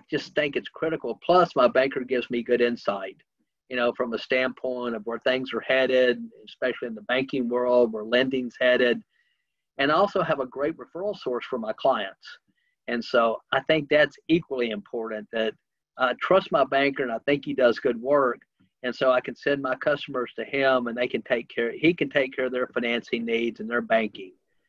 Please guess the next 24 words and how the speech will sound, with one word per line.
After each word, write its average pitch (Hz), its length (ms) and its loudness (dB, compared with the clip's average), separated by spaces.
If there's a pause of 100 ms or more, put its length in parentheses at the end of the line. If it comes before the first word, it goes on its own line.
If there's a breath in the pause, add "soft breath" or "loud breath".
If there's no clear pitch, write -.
(420)
Uh, 107 220 2 (120)
attorney, 170 680 2 (840)
uh, 104 380 0 (320)
I'd 113 120 -14
probably 143 260 0
talk 135 240 2
to 127 80 -8
my 123 140 -2
attorney 127 340 -2
weekly, 139 680 0 (640)
and, 110 460 -4
uh, 107 260 4 (160)
I - 60 -16 (100)
find 117 240 -2
it 95 140 -8
very 117 180 -2
valuable. 147 720 0
I 110 40 -6 (100)
think, 117 360 -6
you 113 60 -10
know, 104 200 -10
the 110 120 -12 (120)
insight 135 580 2
that - 100 -10